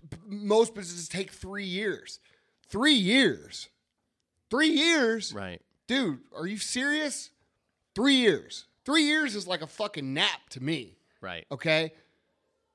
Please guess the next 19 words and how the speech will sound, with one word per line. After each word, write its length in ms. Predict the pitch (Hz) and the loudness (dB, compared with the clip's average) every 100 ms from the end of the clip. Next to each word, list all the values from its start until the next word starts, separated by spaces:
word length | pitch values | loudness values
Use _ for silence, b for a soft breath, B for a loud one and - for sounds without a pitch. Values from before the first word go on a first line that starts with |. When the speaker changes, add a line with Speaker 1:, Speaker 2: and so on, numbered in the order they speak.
| _ - | _ 0
Speaker 1:
Most 320 | 190 254 247 | 6 6 6
people, 260 | 277 262 220 | -2 0 0
if 80 | |
they're 140 | - 180 | 0 0
not 240 | 190 202 | 2 2
making 320 | 196 202 196 | 4 2 2
a 80 | 170 | -2
trillion 560 | - - 226 226 214 180 | -4 -2 6 6 6 2
dollars 460 | 165 196 208 165 | 4 6 4 2
in 100 | 147 | -4
three 240 | 135 165 185 | -6 -4 -4
fucking 460 | - 208 - 151 | -4 -8 -6 -4
years, 480 | 151 202 156 143 - _ _ _ _ | 0 0 0 -4 -8 _ _ _ _
they 160 | 170 226 | 0 0
think 320 | - 202 175 | 0 -2 -2
like, 260 | 151 - - | -8 -10 0
"Oh, 140 | 196 190 | 2 2
I'm 160 | 151 - | 0 -4
failing." 480 | 160 202 156 98 | 0 0 -2 -10